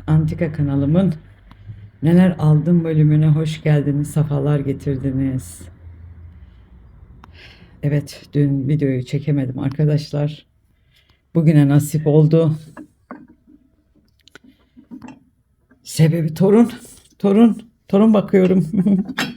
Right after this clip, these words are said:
Şu an yatırdım. Biraz da sessiz konuşuyorum ki ne olur ne olmaz. Evet, hemen çabucak bunları çekeyim. Ee,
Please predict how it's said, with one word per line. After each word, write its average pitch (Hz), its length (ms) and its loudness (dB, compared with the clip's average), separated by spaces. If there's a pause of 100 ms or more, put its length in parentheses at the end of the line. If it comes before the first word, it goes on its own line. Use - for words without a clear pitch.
(1400)
Şu - 180 -8
an 147 60 -2
yatırdım. 156 800 0 (1120)
Biraz 113 180 -10
da 120 60 -6
sessiz - 440 -12
konuşuyorum 123 560 -6
ki 127 120 -8
ne 123 60 0
olur 127 360 2
ne 131 40 -2
olmaz. 139 560 -8 (960)
Evet, 135 420 -10 (280)
hemen 143 260 -4
çabucak 147 460 -6
bunları 131 300 -8
çekeyim. 156 560 -4 (1120)
Ee, 143 400 -4